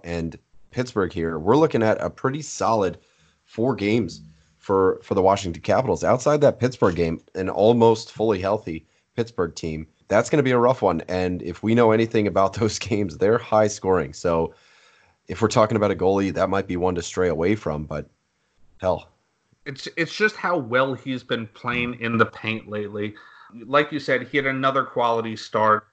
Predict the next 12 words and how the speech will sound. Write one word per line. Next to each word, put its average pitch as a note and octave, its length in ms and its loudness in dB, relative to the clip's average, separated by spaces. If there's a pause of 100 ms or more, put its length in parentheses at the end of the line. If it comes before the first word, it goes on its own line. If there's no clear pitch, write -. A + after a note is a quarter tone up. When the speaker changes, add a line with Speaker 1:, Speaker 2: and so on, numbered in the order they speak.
(360)
Speaker 2:
That D#3 200 2
brings D#3+ 260 -2
him C#3+ 120 -2
up C3 180 -2
to B2 80 -8
twelve C3 400 -2
quality B2 360 0
starts G#2+ 380 0
in A2 220 -8
eighteen B2 480 -8
games G#2+ 340 -6
played. G#2 440 -2